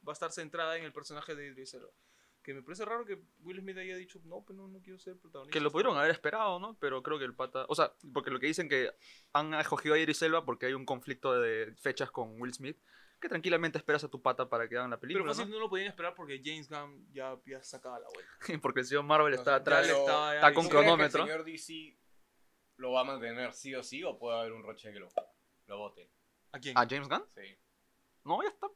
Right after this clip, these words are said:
Speaker 2: firmado, causa.
Speaker 1: No, yo, o sea, la, o sea,
Speaker 3: Acuérdate
Speaker 1: estoy
Speaker 3: lo que pasó con Han Solo, ya habían como, ya están grabando, weón.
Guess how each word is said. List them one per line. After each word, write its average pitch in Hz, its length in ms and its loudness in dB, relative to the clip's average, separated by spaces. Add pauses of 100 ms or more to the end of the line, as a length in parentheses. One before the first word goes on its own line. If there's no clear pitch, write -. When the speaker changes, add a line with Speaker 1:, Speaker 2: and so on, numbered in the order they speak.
(120)
Speaker 2:
firmado, 139 560 -6
causa. 123 340 -16
Speaker 1:
No, 175 540 -12
yo, 165 180 -12
o 165 80 -12
sea, 143 140 -8 (420)
la, 165 200 -16
o 156 80 -16
sea, 113 100 -6
Speaker 3:
Acuérdate 147 260 4
Speaker 1:
estoy 143 140 2
Speaker 3:
lo 143 60 -4
que - 20 -6
pasó 123 180 -2
con 147 200 -4
Han 151 100 -4
Solo, 165 220 2
ya 143 60 2
habían 156 180 2
como, 139 180 -6
ya 139 180 -2
están 151 220 -4
grabando, 139 540 4
weón. 135 300 -12